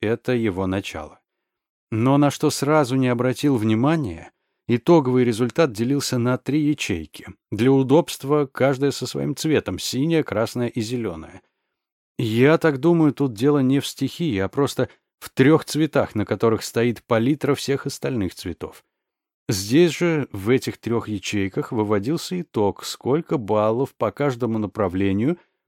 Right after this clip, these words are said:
набрал студент. Синий отвечал за теоретика, красный — за бойца и зелёный, разумеется, по обеспеченцу.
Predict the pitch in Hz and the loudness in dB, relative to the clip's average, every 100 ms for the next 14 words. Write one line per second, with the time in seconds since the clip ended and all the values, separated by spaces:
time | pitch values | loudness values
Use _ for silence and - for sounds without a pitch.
0 | _ 101 107 101 104 131 131 - 117 87 | _ -2 0 2 2 2 2 -4 -6 -8
1 | 80 87 - _ - - 143 120 92 90 | -14 -20 -20 _ -12 -6 -2 0 0 -4
2 | - 107 - 98 107 87 117 101 - 90 | -4 -6 -4 -4 -4 -2 -2 -2 -2 -2
3 | 92 92 - 110 - 110 _ _ - - | 0 -2 -4 -10 -10 -12 _ _ -4 2
4 | 143 131 123 113 113 95 110 117 104 101 | 2 2 0 -2 -2 -6 -4 -2 0 -2
5 | - - 104 131 - _ _ _ _ 135 | -4 -4 -2 -2 -6 _ _ _ _ 2
6 | 139 104 123 117 156 165 156 127 139 143 | 4 4 2 4 4 4 2 0 0 2
7 | 135 - 135 - 117 131 - 107 113 - | 0 -2 -4 -2 -2 -2 -4 -6 -6 -8
8 | - 117 - 80 71 - - | -2 -2 -2 -10 -12 -16 -18